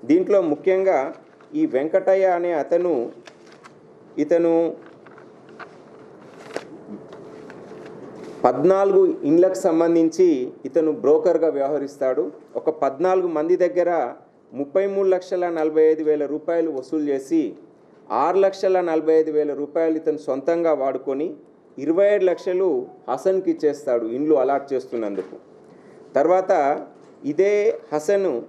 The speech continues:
మెహరూన్ అనే ఒక, ఆ, లేడీకి చెప్పేస్తాడు, "ఇట్లా నేను ఎంఆర్ఓ ఆఫీస్ ద్వారా, అంటే నిజంగానే ఎంఆర్ఓ ఆఫీస్ వాళ్ళే ఇవి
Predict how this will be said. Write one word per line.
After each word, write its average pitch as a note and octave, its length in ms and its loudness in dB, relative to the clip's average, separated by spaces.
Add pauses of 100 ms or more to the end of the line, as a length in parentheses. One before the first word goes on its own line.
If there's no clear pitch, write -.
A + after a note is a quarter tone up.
(360)
మెహరూన్ F#3+ 580 0
అనే F#3+ 240 0
ఒక, F#3 180 0 (640)
ఆ, C3 380 -8 (140)
లేడీకి E3+ 800 2 (480)
చెప్పేస్తాడు, F3 540 0
"ఇట్లా E3 180 0
నేను D#3+ 600 0
ఎంఆర్ఓ F3 440 2
ఆఫీస్ E3+ 480 0
ద్వారా, D#3 400 0 (140)
అంటే C#3+ 200 0
నిజంగానే F#3+ 920 0
ఎంఆర్ఓ F3+ 400 0
ఆఫీస్ F3 460 -2
వాళ్ళే E3 500 0
ఇవి E3+ 420 4